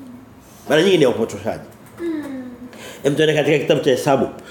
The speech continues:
Speaker 1: mlango ule wa kumi na tatu. Anasema hivi, Hesabu kumi na tatu,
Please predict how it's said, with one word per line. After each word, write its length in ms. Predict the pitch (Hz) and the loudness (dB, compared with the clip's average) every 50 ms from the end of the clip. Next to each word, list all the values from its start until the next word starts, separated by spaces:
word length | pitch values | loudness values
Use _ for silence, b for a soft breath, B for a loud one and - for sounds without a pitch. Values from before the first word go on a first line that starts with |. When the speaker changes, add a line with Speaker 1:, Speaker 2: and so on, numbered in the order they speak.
| B B - | B B 0
Speaker 1:
mlango 260 | 123 147 156 156 143 | 2 4 4 6 6
ule 120 | 143 156 151 | 6 6 6
wa 100 | 139 127 135 | 4 2 0
kumi 200 | 143 143 147 139 | 0 2 4 4
na 420 | 139 135 127 123 120 120 120 - - | 4 4 4 4 2 2 -2 -6 -10
tatu. 360 | - - 147 135 135 135 - 180 - - - B B B B B | -4 0 0 0 0 -2 -8 -10 -12 -14 -20 B B B B B
Anasema 380 | - 107 123 123 120 139 131 123 | 0 0 2 2 2 2 4 4
hivi, 180 | 113 107 107 - | 4 2 0 -2
Hesabu 640 | 107 107 - - 147 147 143 143 143 143 147 - - - - - - - - - - - - - | -4 -6 -2 0 0 0 2 2 2 0 0 -2 -6 -14 -20 -20 -20 -20 -20 -20 -20 -20 -10 0
kumi 240 | - 139 131 135 | 0 2 4 4
na 160 | 123 117 107 - | 4 2 2 0
tatu, 500 | - - 143 139 139 139 - 104 107 | 0 0 0 0 0 0 -2 -4 -4